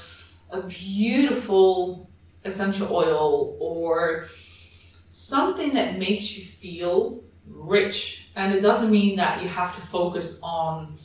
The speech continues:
the money part, but make sure you surround yourself that your senses are being turned on. Uh, 'cause that's really something beautiful of, uh, of Libra.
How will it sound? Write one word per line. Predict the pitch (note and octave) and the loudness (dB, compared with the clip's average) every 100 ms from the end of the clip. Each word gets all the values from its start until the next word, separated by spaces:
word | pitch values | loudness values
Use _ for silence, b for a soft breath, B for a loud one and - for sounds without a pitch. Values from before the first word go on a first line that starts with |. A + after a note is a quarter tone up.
| B B B | B B B
the | E3 F#3 | -6 2
money | G3 C4 G#4 G4 - | 4 6 6 4 2
part, | - - - | -4 -4 -6
but | E3 | -10
make | F3+ G3 A3+ - | 0 2 2 0
sure | - A3 G#3 G#3 F3 | 0 4 8 6 4
you | F3+ G3+ G3 F#3+ - B B B B B B | -2 0 0 0 -6 B B B B B B
surround | - - G3+ F#3+ F#3 A3+ A#3+ G#3 | -12 -2 0 4 4 4 0 0
yourself | F#3+ - F#3 F3 E3+ E3+ - | -2 -2 2 2 2 -4 -4
that | E3+ D#3+ E3 E3 - - | -2 0 0 -4 -10 -10
your | F#3 F#3 F#3 | -6 -2 -2
senses | - A#3+ D#4 - - F3 - - | -2 0 0 0 -2 -2 -4 -6
are | F3 F3 | -4 -4
being | F#3 F#3+ | -4 -6
turned | - - F3+ F3 - | -8 -6 -6 -6 2
on. | F#3 E3 - - - - - - - - - - - - - | 2 2 -4 -10 -16 -20 -20 -20 -20 -20 -20 -20 -20 -18 -12
Uh, | E3+ E3 | -8 -8
'cause | E3 | -6
that's | F#3+ F#3 | -6 -6
really | F#3 F3+ F3 | -8 -6 -6
something | E3 D#3+ D#3 E3 E3 | -6 -8 -10 -10 -8
beautiful | F3+ F3 E3+ E3 E3 D#3+ - | -6 -6 -8 -8 -6 -6 -6
of, | D#3 D3+ D3 - | -4 -4 -6 -12
uh, | - | -10
of | D3+ - E3+ | -8 -8 -8
Libra. | F3+ F#3+ G3+ G3+ G3 - | -4 -4 -2 -2 -4 -8